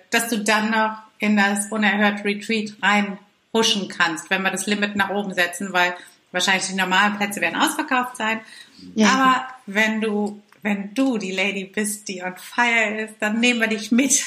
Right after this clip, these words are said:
Speaker 1: Aber mach es
Speaker 2: Ja, ich mach
Speaker 1: schnell.
Speaker 2: mit.
Speaker 1: Und ansonsten,
Speaker 2: Mhm.
Speaker 1: wenn's, wenn der Sack halt auch schon zu ist, komm in die Community auf Facebook. Wir packen den Link in die
Speaker 2: Mhm.
Speaker 1: Shownotes und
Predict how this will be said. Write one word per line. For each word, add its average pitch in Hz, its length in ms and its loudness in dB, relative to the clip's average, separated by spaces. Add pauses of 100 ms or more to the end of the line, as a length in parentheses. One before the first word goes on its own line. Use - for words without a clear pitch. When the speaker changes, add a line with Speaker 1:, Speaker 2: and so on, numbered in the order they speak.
(1300)
Speaker 1:
Aber 190 200 0
mach 180 160 -6
es 196 60 0
Speaker 2:
Ja, 170 80 4
ich 180 80 -2
mach 185 160 2
Speaker 1:
schnell. - 140 2
Speaker 2:
mit. - 80 -8 (400)
Speaker 1:
Und 214 180 -2
ansonsten, 208 640 0
Speaker 2:
Mhm. 202 260 0 (120)
Speaker 1:
wenn's, 208 320 -2 (100)
wenn 202 140 -2
der 208 220 4
Sack 208 320 0
halt 202 180 -2
auch 240 120 2
schon 247 180 0
zu - 160 -6
ist, 226 140 -6
komm 277 260 4
in 254 120 4
die 247 160 4
Community 233 680 0
auf 202 200 -2
Facebook. 208 720 0
Wir 185 80 -2
packen 185 240 -6
den 180 120 -2
Link 190 280 -2
in 190 120 -4
die 202 100 -2
Speaker 2:
Mhm. 220 60 6
Speaker 1:
Shownotes 233 880 0
und 190 560 -4